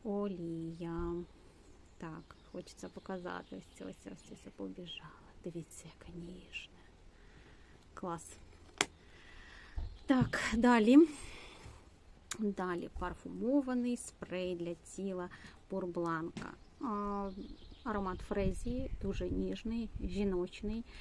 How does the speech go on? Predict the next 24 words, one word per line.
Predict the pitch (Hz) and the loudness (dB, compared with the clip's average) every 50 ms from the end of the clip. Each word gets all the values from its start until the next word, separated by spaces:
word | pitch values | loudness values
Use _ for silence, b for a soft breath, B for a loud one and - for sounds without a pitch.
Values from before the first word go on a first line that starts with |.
| B B B B B B | B B B B B B
І, | - 285 294 - - | 4 4 4 4 4
е, | 208 208 202 202 | 0 0 2 0
влітку, | 190 180 190 190 190 214 240 247 - - - - 214 208 202 202 202 196 196 196 B B B B B B B B | 0 -2 -2 -2 0 0 -2 -2 -4 -10 -6 -2 0 2 2 2 2 0 -2 -4 B B B B B B B B
е, | - 190 190 185 | -4 -4 -2 -2
багато | 185 180 185 196 180 175 190 | 0 0 0 0 0 -2 -4
хто | - - - 190 | -6 -4 -2 0
не | 196 196 196 | 2 4 4
любить, | 202 202 190 175 185 185 175 - - 196 | 4 4 2 2 -2 -2 -4 -4 -4 -2
е, | 185 180 180 180 180 | -2 0 0 0 0
наносити | 185 190 185 190 185 - - - - | 0 0 0 0 -2 -4 -6 -10 -8
парфуми, | - - 185 190 - - - 269 320 339 330 311 285 - | -6 -4 -4 -4 -4 2 4 6 8 8 8 8 6 4
а | - 202 | 0 -2
любить, | 190 196 196 180 180 190 185 | 0 0 -2 -2 -2 -2 -2
е, | 185 180 B B B B B B - 190 190 190 190 190 190 190 190 | -2 -4 B B B B B B -4 -2 -2 0 0 0 0 2 2
наносити | 190 196 196 202 208 214 208 - - - 185 - - - 185 180 180 | 2 2 2 2 2 2 0 -2 -4 -8 -8 -6 -4 -4 -2 -2 -4
спрей | - - - - 208 190 190 185 180 175 | -6 -8 -8 -4 -2 0 2 2 2 2
для | 170 175 175 | 2 2 0
тіла, | 170 - - 185 175 170 170 - | -2 -2 -4 -2 -2 -2 -2 -2
так? | - 220 254 | -2 -2 -2
Бо | 233 190 185 185 185 | 0 -2 -2 -2 -2
влітку | 180 175 196 208 208 202 - - - - 180 180 180 180 180 180 180 180 175 180 180 180 | 0 2 2 2 2 0 -2 -12 -8 -6 -4 -2 -2 -2 -2 -2 -2 -2 -2 -2 -4 -4
жарко, | - - 196 190 196 208 214 220 - - 220 202 | -4 -4 -2 0 0 0 -2 -2 -2 -4 -4 -2
влітку | 202 190 185 175 - - 196 | -2 -4 -4 -4 -6 -6 -4
ми | 185 185 185 190 185 185 185 185 | -2 -2 0 0 0 0 0 -2